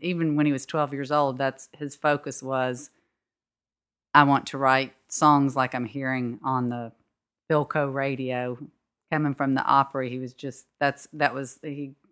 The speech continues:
his single focus. And the, if that didn't work out, his wife, wife number one was like, "Harlan, I don't want you to be, be a hilly billy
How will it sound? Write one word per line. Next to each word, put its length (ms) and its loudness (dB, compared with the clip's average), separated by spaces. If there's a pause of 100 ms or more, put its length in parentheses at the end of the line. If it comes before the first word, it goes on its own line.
his 240 -2
single 360 2
focus. 680 -8 (120)
And 160 0
the, 180 -4
if 120 -10
that 200 8
didn't 240 0
work 220 -2
out, 300 4 (420)
his 120 -4
wife, 520 6 (240)
wife 320 8
number 240 2
one 420 6
was 140 -4
like, 180 -2
"Harlan, 480 2 (420)
I 120 4
don't 160 0
want 240 0
you 60 -4
to 40 -4
be, 340 -4
be 200 2
a 80 4
hilly 340 -2
billy 460 -4